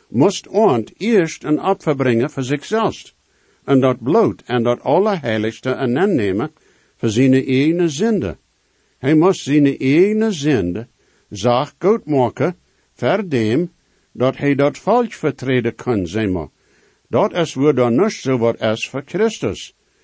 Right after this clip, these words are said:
Jezus Christus bruk niet eerst voor zichzelf een offer voor zin brengen. Hij moet zijn offer voor die en voor mij. Ik had al den vierde vers gegeven, verheer.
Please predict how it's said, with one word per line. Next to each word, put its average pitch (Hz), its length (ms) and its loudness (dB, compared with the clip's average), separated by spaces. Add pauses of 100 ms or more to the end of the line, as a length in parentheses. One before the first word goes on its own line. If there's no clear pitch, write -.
(220)
Jezus 165 440 0
Christus 202 640 -2
bruk 175 300 0
niet 202 380 0
eerst 170 480 -2 (360)
voor 135 120 0
zichzelf 127 640 0
een 131 160 -4
offer 156 300 -4
voor 160 160 -2
zin 170 300 0
brengen. 185 420 -2 (680)
Hij 135 160 2
moet 180 300 4
zijn 147 240 0
offer 147 340 -4
voor 107 220 -6
die 156 340 -4
en 90 200 -8
voor 95 200 -6
mij. 135 380 -2 (1200)
Ik 107 140 -8
had 175 260 0
al 139 140 2
den 120 280 2 (180)
vierde 123 400 0 (240)
vers 156 340 0
gegeven, 113 540 -2
verheer. 117 500 0